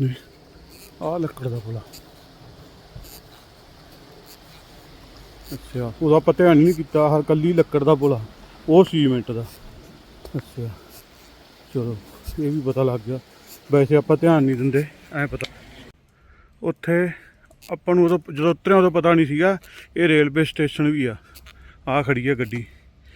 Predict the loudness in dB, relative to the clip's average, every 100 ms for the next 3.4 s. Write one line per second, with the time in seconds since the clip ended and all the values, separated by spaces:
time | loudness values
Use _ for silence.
0 | -20 -14 -6 -6 0 0 2 0 -2 -4
1 | -4 -6 -6 -6 -8 -10 -12 -16 -20 -20
2 | _ -20 _ -20 _ -20 _ -20 -20 -12
3 | -6 -4 -4